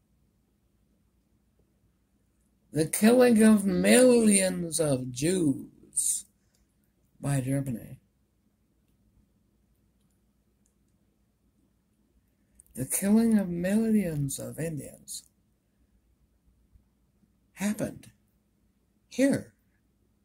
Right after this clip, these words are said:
And a genocide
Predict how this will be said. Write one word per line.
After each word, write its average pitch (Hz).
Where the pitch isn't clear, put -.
And 175
a 175
genocide 165